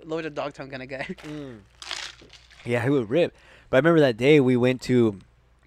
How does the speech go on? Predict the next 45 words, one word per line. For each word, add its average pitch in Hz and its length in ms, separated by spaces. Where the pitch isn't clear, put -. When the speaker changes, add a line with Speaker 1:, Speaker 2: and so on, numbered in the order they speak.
Speaker 2:
I 123 80
remember 123 440
that 101 160
day 110 160
because 110 300
it 135 40
was 135 140
a 123 60
gang 123 340
of 131 60
us. 113 120
It 123 40
was 113 140
you, 131 180
me, 131 320
Adrian, 120 560
Carlos, 117 720
Mario, 107 960
um, 107 380
Speaker 1:
Alfredo, 139 400
Rafita. 139 320
Speaker 2:
Alfredo, 120 760
Rafita. 120 840
Yeah, 127 160
we, 123 140
and 123 100
then 127 80
we 127 80
went 127 160
to 143 80
the 120 80
spot, 143 400
and 120 100
all 127 100
you 143 140
guys 139 220
knew 147 100
how 143 80
to 123 80
s-, - 160
all 180 160
you 180 100
guys 175 200
skated. 143 420
Speaker 1:
Yeah. 160 240